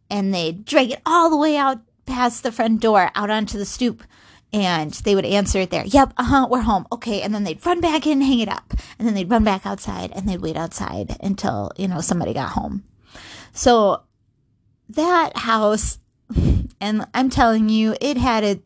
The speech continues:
I had an energy for sure. I don't necessarily, again, believe that things are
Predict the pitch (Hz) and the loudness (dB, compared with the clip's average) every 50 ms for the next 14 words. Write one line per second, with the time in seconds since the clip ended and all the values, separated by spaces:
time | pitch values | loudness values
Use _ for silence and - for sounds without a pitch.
0 | - - 240 247 254 285 285 277 262 262 240 233 226 190 180 170 160 170 147 123 | -6 -4 -2 0 0 0 0 0 0 0 0 0 0 0 -2 -4 -4 -6 -6 -8
1 | - - 175 175 - 143 113 110 - - - 262 294 311 277 226 226 233 233 - | -4 -4 -4 -4 -2 -2 0 -2 -2 -2 -2 -2 0 0 0 2 2 2 0 2
2 | - 196 196 185 175 180 175 170 165 160 156 151 165 165 147 151 160 156 151 - | 2 2 2 2 2 0 0 -2 -2 -2 -2 -2 -2 -4 -4 -4 -4 -4 -4 -4
3 | - 92 92 - - - - - - _ - - 98 87 87 85 - 120 110 139 | -4 -4 -4 -4 -8 -14 -20 -20 -20 _ -16 -10 -8 -8 -6 -6 -4 -6 -4 -6
4 | 175 | -6